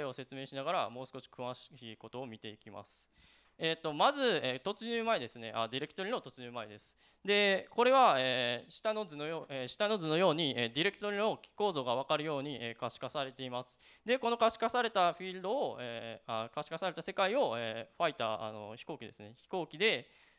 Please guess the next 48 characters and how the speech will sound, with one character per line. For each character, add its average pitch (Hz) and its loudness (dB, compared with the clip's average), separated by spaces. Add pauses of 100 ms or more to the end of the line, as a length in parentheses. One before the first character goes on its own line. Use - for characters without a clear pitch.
(100)
そ - -6
の、 120 -2
探 151 -2
索 160 -4
し - -8
て、 208 -2 (100)
で、 190 -2
一 165 -16
定 180 0
の 175 -2
距 196 -2
離 185 0
ま 175 2
で 170 -4
近 - -8
づ 202 -4
い 196 -6
た 202 0
ら、 208 4
え 117 -4
ー、 113 -12
そ - -12
の 127 -6
デ 123 -8
ィ - -4
レ 127 -6
ク - -16
ト 127 -10
リ 131 -6
に 156 -6
侵 127 -8
入 117 -8
で 117 -8
き 139 -10
る 135 -12
と 117 -10
い 110 -10
っ - -14
た 107 -10
流 110 -8 (120)
れ 110 -12
に 104 -18
な 101 -12
っ - -20
て - -20
い 101 -16
ま 113 -6
す。 - -18